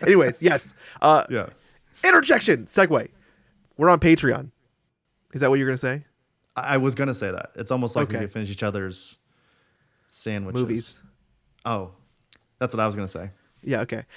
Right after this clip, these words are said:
Speaker 1: Uh, we're on Patreon, patreon dot com forward slash oblivion bar pod. And if you don't know this, you're gonna get a little bit of a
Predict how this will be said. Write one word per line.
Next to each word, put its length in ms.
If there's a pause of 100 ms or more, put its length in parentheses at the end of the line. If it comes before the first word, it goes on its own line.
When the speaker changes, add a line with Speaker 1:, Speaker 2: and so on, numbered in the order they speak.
Speaker 1:
Uh, 300
we're 180
on 100
Patreon, 640
patreon 380
dot 200
com 320
forward 240
slash 260
oblivion 360
bar 220
pod. 340
And 160
if 120
you 80
don't 300
know 180
this, 340
you're 80
gonna 180
get 180
a 520
little 120
bit 100
of 140
a 320